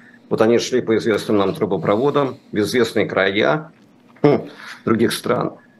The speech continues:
Германию, там, ту же, ту же Австрию, здесь большой хаб «Газпрома». Потом деньги возвращались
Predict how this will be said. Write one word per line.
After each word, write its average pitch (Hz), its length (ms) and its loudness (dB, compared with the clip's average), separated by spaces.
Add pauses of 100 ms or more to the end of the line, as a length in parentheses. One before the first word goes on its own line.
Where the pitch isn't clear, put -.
(140)
Германию, 110 540 2
там, 87 220 -2
ту 98 140 -2
же, 85 160 -6
ту 110 140 -2
же 101 180 0
Австрию, 104 420 -2
здесь 92 140 -2
большой 101 340 -2
хаб 87 300 -2
«Газпрома». 92 480 -4 (800)
Потом 135 280 4
деньги 143 300 4
возвращались 117 1080 2